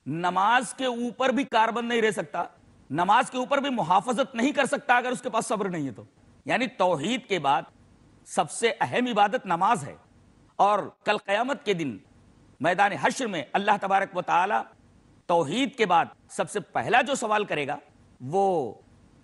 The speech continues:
نماز ہی کے بارے میں ہوگا۔ اور نماز کی محافظت یہ موقوف ہے صبر کے اوپر۔ اگر آدمی صبر نہیں کر سکتا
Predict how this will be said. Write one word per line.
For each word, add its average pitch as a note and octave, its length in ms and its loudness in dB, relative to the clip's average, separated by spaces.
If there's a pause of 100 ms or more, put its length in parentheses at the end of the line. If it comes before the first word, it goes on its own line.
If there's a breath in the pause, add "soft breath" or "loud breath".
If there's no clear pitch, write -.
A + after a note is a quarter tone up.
(140)
نماز D#3+ 360 0
ہی A3+ 60 0
کے A#3+ 100 -2
بارے F#3 180 2
میں E3 100 -6
ہوگا۔ B2+ 200 -8 (520)
اور G#3+ 320 4 (640)
نماز E3+ 720 2
کی C4+ 180 -4
محافظت F3 800 0 (440)
یہ G3+ 140 0
موقوف G#3 640 0
ہے G#3 180 2
صبر D4 320 -2
کے A#3+ 120 -2
اوپر۔ D#3 280 -2 (120)
اگر F3 180 2 (100)
آدمی G3 320 0
صبر A3+ 400 -2
نہیں G3+ 200 -2
کر C4+ 140 0
سکتا E3+ 400 -4